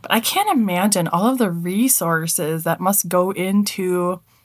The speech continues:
nowadays, especially, like, maybe not, like, when the Ripkins were in their heyday, like, those maybe a little farther back, but,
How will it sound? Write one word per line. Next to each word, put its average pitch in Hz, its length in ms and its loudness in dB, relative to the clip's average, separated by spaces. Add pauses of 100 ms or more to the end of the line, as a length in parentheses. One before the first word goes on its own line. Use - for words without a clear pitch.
(240)
nowadays, 175 800 2
especially, 156 560 0
like, 165 160 -2
maybe 185 240 -2
not, 165 300 2
like, 165 260 -4
when 170 160 0
the 160 80 -2
Ripkins 170 560 -2
were 156 360 -2 (440)
in 190 160 0
their 190 200 4
heyday, 160 440 4
like, 156 160 -2
those 170 200 2
maybe 175 180 0
a 170 60 2
little 170 160 0
farther 151 360 -2
back, 151 320 -2
but, 180 200 0